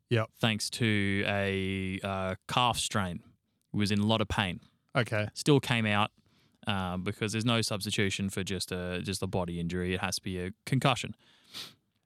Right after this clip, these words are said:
Speaker 1: That's the only way you can get subbed.
Speaker 2: Yeah, concussion substitute, and then you get a like-for-like replacement.
Speaker 1: Okay.
Speaker 2: Um,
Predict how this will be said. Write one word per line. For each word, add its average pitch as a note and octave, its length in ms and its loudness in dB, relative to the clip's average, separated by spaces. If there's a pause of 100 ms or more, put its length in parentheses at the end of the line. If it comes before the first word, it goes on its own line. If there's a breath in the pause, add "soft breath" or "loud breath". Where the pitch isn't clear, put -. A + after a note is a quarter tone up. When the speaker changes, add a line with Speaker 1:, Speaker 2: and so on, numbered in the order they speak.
(140)
Speaker 1:
That's A#2+ 200 4
the C#3 140 0
only A#2+ 260 4
way A#2 140 4
you A2 100 2
can A2+ 120 0
get A2 140 0
subbed. G2+ 380 -2 (640)
Speaker 2:
Yeah, A#2 300 0
concussion A2+ 400 0
substitute, G2 500 -2
and G#2+ 80 0
then G2+ 120 0
you G2+ 60 -2
get G2 120 0
a F#2+ 40 0
like-for-like G2 760 -2 (180)
replacement. G2 580 -4 (160)
Speaker 1:
Okay. G#2+ 320 -4 (680 soft breath)
Speaker 2:
Um, E2+ 420 -2